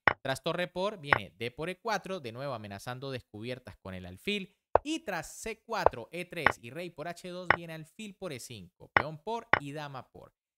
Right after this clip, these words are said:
Y, bueno, como mínimo las negras tienen una buena compensación en cuanto al material. Fíjense que, bueno, aquí tienen, eh, torre de menos aparentemente, pero fíjense todos los peones que hay.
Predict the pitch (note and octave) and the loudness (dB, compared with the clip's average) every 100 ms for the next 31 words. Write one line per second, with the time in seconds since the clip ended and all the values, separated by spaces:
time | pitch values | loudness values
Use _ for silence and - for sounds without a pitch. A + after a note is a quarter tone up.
0 | _ - B3+ F#3+ A2 - G#2 G#2+ C3+ D3+ | _ -6 -2 -2 -2 -6 -8 -6 -4 -4
1 | D3+ A2 G#2 A#2+ B2 - B2 B2 A#2 B2 | -4 -4 -4 -4 -4 -4 -6 -4 -4 -2
2 | B2+ B2 B2 A2 G#2 G#2 G2 C3 C#3 C3+ | -4 -6 -8 -10 -10 -10 -10 -8 -8 -8
3 | G#2+ G#2+ G2+ G2 F#2+ F#2 E3+ B2 - _ | -10 -8 -10 -10 -10 -4 0 -2 -2 _
4 | _ - E3 D#3+ C#3+ C#3 B2+ B2 G#2+ - | _ -2 0 0 0 0 0 0 -4 -6
5 | C#3 C#3 D3+ D3+ D3 B2 A#2+ A2+ - F3+ | -8 -6 -4 -4 -4 -4 -4 -4 -2 -2
6 | F#3 F#3+ C#3+ D#3 G#3+ F#3 A#2+ G#2+ G#2 G#2+ | 0 -2 -2 -2 -4 -4 -6 -6 -4 -4
7 | A#2+ D3+ E3 E3 E3 E3+ - G3+ G#3 - | -6 -4 -4 -4 -4 -6 -4 -2 -2 -4
8 | G3 G3 F#3+ D#3 - F#3 F#3+ E3+ _ C#3 | -4 -4 -4 -6 -4 -2 -2 -4 _ -6
9 | E3+ F3 _ D3 F#3 G#3+ | -4 -8 _ 0 2 0